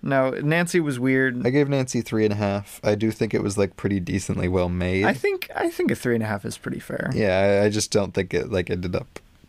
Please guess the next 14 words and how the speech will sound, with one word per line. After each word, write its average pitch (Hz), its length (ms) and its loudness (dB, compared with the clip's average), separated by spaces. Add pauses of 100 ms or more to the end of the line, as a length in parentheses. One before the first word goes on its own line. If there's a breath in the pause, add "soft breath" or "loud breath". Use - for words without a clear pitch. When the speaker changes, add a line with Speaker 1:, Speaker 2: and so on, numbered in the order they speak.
(160)
Speaker 2:
being 92 400 0
much. - 600 -2
<laughs> - 60 -14
Speaker 1:
No, 135 420 -2
yeah. - 260 -8 (240)
It, 107 260 2
it 151 60 4
Speaker 2:
Um, - 60 -4
Speaker 1:
could 180 140 2
have 151 100 2
been 127 140 -2
so 113 180 0
much 104 280 -2
more. - 360 -2